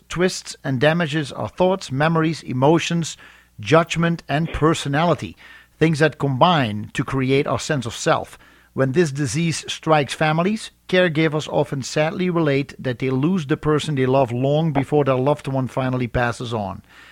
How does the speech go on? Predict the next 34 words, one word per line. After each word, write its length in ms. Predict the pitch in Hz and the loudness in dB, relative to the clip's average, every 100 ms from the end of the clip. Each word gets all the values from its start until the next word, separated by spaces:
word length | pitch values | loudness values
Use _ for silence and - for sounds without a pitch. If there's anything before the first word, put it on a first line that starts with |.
| - | -14
It's 200 | - 113 | -8 0
no 180 | 151 175 | 4 4
surprise 560 | - 196 180 165 113 95 | 4 2 4 4 2 -2
that 140 | 131 | -2
a 100 | 123 | -2
recent 480 | 123 127 180 - 196 | -2 0 -2 -2 -4
survey 360 | - 160 139 147 | -2 -2 0 -2
showed 340 | - 139 123 | 0 0 0
that 120 | 123 | -2
Americans 480 | 120 131 160 160 143 | -2 -2 -2 -2 -2
over 200 | 147 131 | 0 -2
age 300 | - 131 113 | -4 -6 -6
fifty-five 960 | - 196 196 - 190 180 151 117 113 117 - - - | -2 -2 -2 -4 -2 2 2 2 -2 -4 -10 -20 -20
fear 380 | - - 170 156 - | -10 0 2 2 2
Alzheimer's 680 | 165 185 - 135 135 135 - | 0 0 0 0 2 -2 -2
more 440 | 135 180 147 127 | 0 2 4 2
than 180 | 127 127 | 2 0
diabetes, 640 | 120 139 175 131 120 131 - | 0 2 2 0 -2 -4 -6
heart 260 | 123 156 | 0 2
disease, 340 | 156 123 135 123 | 2 -2 -4 -4
and 100 | 139 | -6
even 220 | 117 120 | -4 -6
cancer. 500 | - 151 151 - 82 - - - - - | -6 -4 -4 -4 -8 -12 -20 -20 -20 0
But 200 | 131 117 | 2 4
though 180 | 147 202 | 6 6
this 200 | 208 156 | 4 0
disease 540 | 180 143 180 151 - - | 0 0 0 -2 -4 2
is 220 | 202 226 | 2 2
fearsome 540 | - 190 151 - 151 | 0 2 2 0 -2
and 100 | 160 | 0
deadly, 460 | 131 113 107 107 131 - _ - | 0 0 -2 -6 -8 -12 _ -2
we 220 | 143 147 | 0 0
are 100 | 123 | 0
not 480 | 127 165 160 135 | 2 2 2 -2